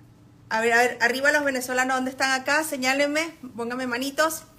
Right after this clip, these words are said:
Es venezolano, es un psicólogo clínico, eh, que nació en Caracas, eh, es fundador de Psicovivir y Psicovivir Internacional, y lo más interesante de él es que él tiene un estilo irreverente, un, maneja un liderazgo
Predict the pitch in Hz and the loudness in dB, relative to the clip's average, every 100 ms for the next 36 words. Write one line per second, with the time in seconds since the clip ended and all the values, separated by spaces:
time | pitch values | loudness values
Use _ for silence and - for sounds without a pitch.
0 | - 233 269 277 277 247 233 240 269 339 | -10 -4 -2 0 0 0 2 0 0 -2
1 | 262 220 254 269 277 240 233 220 208 214 | -4 -4 -6 -6 -6 -6 -6 -8 -10 -12
2 | 214 226 226 - - - 220 208 202 208 | -10 -10 -12 -20 -20 -10 -6 -6 -6 -8
3 | 185 185 175 170 254 294 320 330 - 220 | -8 -10 -8 -2 0 0 -6 -8 -10 -10
4 | 208 202 190 190 - - - - - - | -8 -6 -8 -10 -14 -20 -20 -20 -20 -16
5 | - 240 277 269 247 208 220 220 240 240 | -8 -6 -4 -4 0 0 0 -2 -2 -2
6 | 233 233 - 294 285 285 277 202 226 214 | -2 -4 -4 -6 -2 0 0 -4 -10 -8
7 | 233 254 277 - 240 - 262 - 240 214 | -8 -6 -8 -10 -12 -10 -12 -8 -8 -8
8 | 202 220 - 262 254 240 220 202 - 202 | -10 -12 -8 -6 -6 -6 -8 -8 -8 -8
9 | 208 240 262 - 269 254 269 320 311 - | -4 -4 -6 -10 -8 -6 -6 -6 -8 -8
10 | 233 233 247 240 247 240 254 233 254 254 | -8 -6 -6 -6 -8 -14 -16 -12 -8 -6
11 | 254 254 254 233 240 254 233 208 196 190 | -6 -8 -12 -8 -8 -8 -10 -10 -10 -10
12 | 202 196 196 202 214 208 - 226 233 254 | -10 -10 -10 -10 -10 -12 -14 -10 -8 -6
13 | 277 262 226 233 226 247 | -6 -6 -6 -6 -6 -6